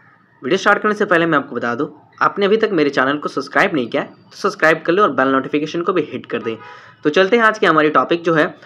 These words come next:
ग्राफिक डिजाइन in India। सबसे पहले जो है, what is a graphic designing, अ, career in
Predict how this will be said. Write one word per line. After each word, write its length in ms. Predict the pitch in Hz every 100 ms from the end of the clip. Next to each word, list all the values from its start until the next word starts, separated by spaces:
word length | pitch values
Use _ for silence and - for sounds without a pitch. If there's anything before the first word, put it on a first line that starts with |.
| _
ग्राफिक 400 | - 156 170 226
डिजाइन 380 | 147 143 143 139
in 140 | 123 117
India। 220 | 113 107 - - _ -
सबसे 220 | 185 247
पहले 240 | 233 220
जो 120 | 220
है, 80 | 202
what 220 | 220 143
is 120 | 151 170
a 100 | 147
graphic 280 | 127 127 156
designing, 380 | 160 160 160 185 - - _ _ _ _ _ _ -
अ, 160 | 135 139
career 520 | 143 143 156 160 165
in 160 | 170